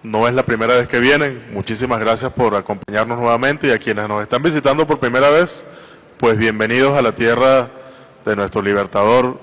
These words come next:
Simón Bolívar y de nuestro comandante Hugo Chávez Frías. Eh, yo quisiera comenzar por agradecer y felicitar públicamente a Carmen, la coordinadora de esta red.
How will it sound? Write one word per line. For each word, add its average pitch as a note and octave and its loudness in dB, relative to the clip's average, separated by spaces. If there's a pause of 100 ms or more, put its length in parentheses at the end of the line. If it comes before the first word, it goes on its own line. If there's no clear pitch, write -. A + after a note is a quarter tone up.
(160)
Simón A#2 -6
Bolívar B2+ 2
y - 0
de A2+ 2
nuestro G2+ -6
comandante G#2 -2 (420)
Hugo A#2+ 2
Chávez A#2 -2
Frías. G#2 -8 (1700)
Eh, A2+ 0
yo A#2 0
quisiera C#3+ 2
comenzar C3 -2
por B2+ 0 (720)
agradecer A2+ 2
y D#3 2
felicitar B2 -2
públicamente B2+ -2
a A2 2
Carmen, C#3+ 0 (1000)
la G#2 0
coordinadora G#2+ 0 (480)
de G#2 -2
esta G#2 -2
red. C3+ 0